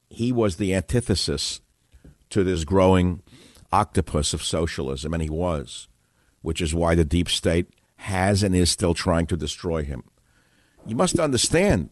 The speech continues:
that over a fifty-year period, a government becomes very entrenched in all aspects of itself. And all aspects of itself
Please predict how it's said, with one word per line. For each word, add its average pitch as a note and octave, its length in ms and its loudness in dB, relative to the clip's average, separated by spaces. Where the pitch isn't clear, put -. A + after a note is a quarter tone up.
that G#2+ 100 -6
over G2 220 -2
a F#2 40 -2
fifty-year A#2+ 540 0
period, G#2 560 2
a E2+ 80 0
government A#2+ 460 4
becomes G#2 400 2
very G2+ 380 4
entrenched C3+ 680 -2
in D2 80 -8
all F#2 180 0
aspects C3 540 -2
of D#2+ 80 -2
itself. - 680 -4
And E2+ 240 2
all G2 280 4
aspects A2 500 0
of G2+ 80 2
itself G#2 680 0